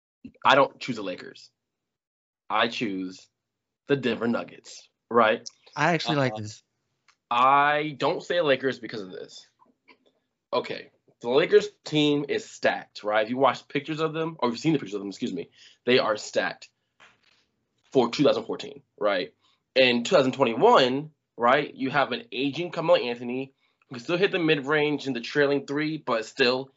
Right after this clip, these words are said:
Speaker 1: he's an aging Carmelo Anthony, not everybody's LeBron. You have LeBron, who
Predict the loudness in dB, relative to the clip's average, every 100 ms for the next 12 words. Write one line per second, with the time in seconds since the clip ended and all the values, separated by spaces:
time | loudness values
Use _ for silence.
0 | _ -2 -2 0 -2 -2 -2 0 0 0
1 | -4 -6 -4 -2 -2 0 0 2 2 2
2 | 0 -6 _ _ _ _ 2 2 2 2
3 | 4 6 4 0 -8 _ _ -4 0 0
4 | -2